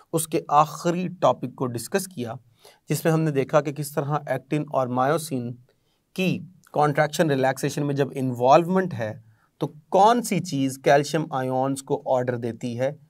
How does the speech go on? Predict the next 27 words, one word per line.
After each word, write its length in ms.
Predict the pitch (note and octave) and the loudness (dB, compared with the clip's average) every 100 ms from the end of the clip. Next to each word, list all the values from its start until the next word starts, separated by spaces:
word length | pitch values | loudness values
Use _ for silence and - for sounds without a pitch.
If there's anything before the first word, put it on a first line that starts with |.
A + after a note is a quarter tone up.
| _ _ - | _ _ -4
कि 80 | C#3+ | -2
वो 200 | C3 C3 | 0 -2
मसल 320 | B2 A#2 C3 | -2 -2 -2
कॉन्ट्रैक्शन 540 | B2+ A#2+ A#2 A2+ B2+ | -2 -4 -4 -6 -6
में 160 | A#2+ A#2+ | -6 -6
इन्वॉल्व 540 | B2+ A2+ A2 A2+ A#2 A2 | -6 -6 -4 -4 -6 -8
हों 100 | B2 | -8
या 160 | A#2 A2+ | -6 -6
रिलैक्सेशन 680 | G#2+ G#2+ G#2+ - A2+ - | -6 -6 -8 -10 -12 -10
में 140 | A2+ A2+ | -10 -10
इन्वॉल्व 500 | A2+ A2 G#2+ A#2 D3 - | -10 -8 -6 -6 -8 -10
हों। 100 | B2 - - _ _ _ _ _ - | -12 -12 -18 _ _ _ _ _ 2
और 120 | E3 | 2
एंड 300 | D3+ G3 G#3 | 2 0 2
पे 80 | G#3+ | 0
हमने 240 | E3 D3+ | 2 0
डिस्कस 380 | C3+ - C#3+ C#3 | -2 -2 -2 -4
किया 240 | B2 A#2 B2+ D#3+ _ _ _ _ - | -6 -6 -6 -10 _ _ _ _ -2
कि 280 | D3+ - - _ - | -2 -2 -8 _ -4
मेन 460 | C#3+ D#3 E3 D#3+ D#3 | 4 6 8 6 0
सोर्स 580 | - - F#3+ A3 A3 | -8 -2 4 4 4
क्या 200 | - C3+ | 2 0
है 260 | A2+ A#2+ C3 - _ - | 2 -2 -8 -12 _ -4
एनर्जी 400 | C3+ B2+ B2 C#3 | -2 0 -2 -6
की 160 | C#3 | -2
रिक्वायरमेंट 600 | C#3 B2+ B2+ C3 D#3 E3 | -2 0 4 4 4 0
का 220 | D3+ A#2 | -2 -4